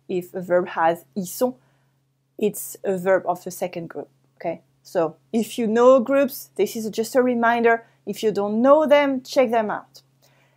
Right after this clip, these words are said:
And the third verb, aller, on va, nous allons. Uh, for les auxiliaires,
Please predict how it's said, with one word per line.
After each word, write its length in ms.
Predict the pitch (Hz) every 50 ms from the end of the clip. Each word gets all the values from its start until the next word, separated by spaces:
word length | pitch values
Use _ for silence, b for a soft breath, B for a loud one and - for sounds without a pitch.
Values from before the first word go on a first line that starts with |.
| _ _ -
And 140 | 220 226 233
the 100 | 247 240
third 340 | 247 - 269 277 277 233 254
verb, 360 | 240 254 254 254 269 226 226 - _ _ -
aller, 460 | - 254 262 285 294 277 285 294 294 - _ _ _ _ _ _ _ _ _ _
on 300 | - 262 254 240 226 - - -
va, 420 | 185 175 202 214 202 202 208 - _ _ _ -
nous 600 | - 196 202 208 220 226 240 262 269 277 269 269 _ - 143 143 156 165
allons. 340 | 226 247 277 269 226 185 - - _ _ _ _ _ _ _ _ _ _ _ _ _ _ _ - 339
Uh, 480 | 285 294 285 277 277 269 269 269 269
for 580 | 262 269 - - 277 277 277 277 277 277 269 240
les 280 | 262 262 269 285 247 285
auxiliaires, 580 | 339 339 - - 349 339 311 208 - - -